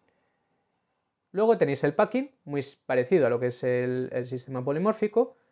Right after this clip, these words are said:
Lo que pasa es que esto no se utiliza solamente para malware, esto se utiliza un poquito para todo. Si yo quiero proteger la propiedad intelectual de mi programa, pues a lo mejor también me apetece poner un sistema de packing que lo que haga sea comprimir, encriptar, igual que el polimórfico. Y luego tienes packers específicos, como por ejemplo Cemida o U P X.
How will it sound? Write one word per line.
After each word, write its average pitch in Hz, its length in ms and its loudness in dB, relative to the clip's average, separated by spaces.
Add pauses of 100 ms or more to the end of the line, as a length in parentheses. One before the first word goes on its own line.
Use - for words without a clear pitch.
(180)
Lo 180 120 -2
que 175 80 2
pasa 151 240 2
es 135 100 -2
que 143 100 -2
esto 131 220 -4
no 135 100 -6
se 135 120 -8
utiliza 127 280 -4
solamente 120 380 -2
para 151 160 2
malware, 160 280 4
esto 123 180 -6
se - 80 -6
utiliza 127 400 0
un 127 40 -4
poquito 123 300 0
para 117 220 2
todo. 127 340 -2
Si - 160 -14
yo 120 160 -4
quiero 131 180 0
proteger 127 400 0
la 117 120 0
propiedad 120 280 0
intelectual 135 480 -2
de 135 80 -2
mi 135 120 -4
programa, 175 520 0 (500)
pues 123 180 -10
a 127 60 -2
lo 120 80 0
mejor 120 300 -4
también 131 260 0
me 135 80 -6
apetece 123 300 -10
poner 127 200 -2
un 127 100 -4
sistema 131 380 -6
de 135 100 -2
packing 160 320 -2
que 139 80 0
lo 120 80 2
que 123 80 -2
haga 120 140 -2
sea 127 240 -2
comprimir, 143 420 -2
encriptar, 156 300 -2
igual 156 180 -2
que - 80 -14
el 120 60 -10
polimórfico. 123 640 -10 (880)
Y 208 140 -4
luego 208 240 2
tienes 208 320 -2
packers - 600 -4
específicos, 143 760 -4
como 131 240 -10
por 127 100 2
ejemplo 131 460 -2
Cemida 147 540 -2
o 123 120 -6
U 131 200 -2
P 139 160 -2
X. 151 360 -6